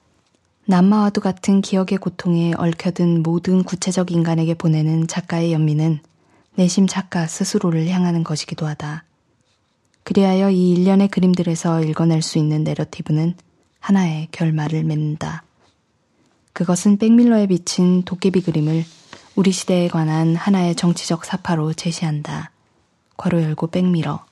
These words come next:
괄호 닫고. 도깨비 얼굴을 한 과거, 친숙하고도 낯설며 엉뚱하고도 기괴한 그것은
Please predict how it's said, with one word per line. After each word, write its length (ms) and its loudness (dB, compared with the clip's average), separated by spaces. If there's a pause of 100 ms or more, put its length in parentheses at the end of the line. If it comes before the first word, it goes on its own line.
(100)
괄호 220 -6
닫고. 440 -10 (1300)
도깨비 360 4
얼굴을 340 4
한 240 2
과거, 480 -4 (800)
친숙하고도 720 2
낯설며 800 0
엉뚱하고도 680 0
기괴한 480 0
그것은 580 -4